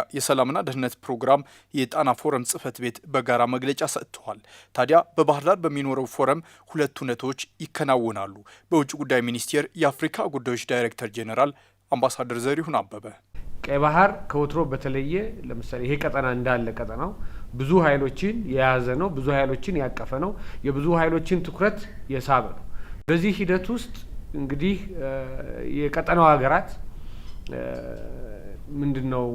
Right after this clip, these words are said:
Speaker 2: እንደ ኳስ ማንም የሚቀባበላቸው ሳይሆኑ የራሳቸውን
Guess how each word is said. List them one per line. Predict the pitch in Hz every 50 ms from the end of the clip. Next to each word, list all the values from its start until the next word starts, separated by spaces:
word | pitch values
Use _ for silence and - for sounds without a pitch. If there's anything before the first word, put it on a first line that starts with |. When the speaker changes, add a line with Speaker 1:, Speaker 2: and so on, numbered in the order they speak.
| 120 -
Speaker 2:
እንደ | 135 135 139 147 143
ኳስ | - 160 160 165 156 165 - -
ማንም | 143 143 143 143 147 156 165 175 180 165
የሚቀባበላቸው | 151 147 147 151 151 147 - - 165 151 147 139 131 127 143 139 135 127 - - - 135 123 117 117 113 107 - - - - - - - - - - - - -
ሳይሆኑ | - - 131 131 123 117 110 120 117 120 127 151 185 226 262 - - - - - - - - - - - - - - - -
የራሳቸውን | 123 127 131 143 143 143 160 156 156 - 180 180 175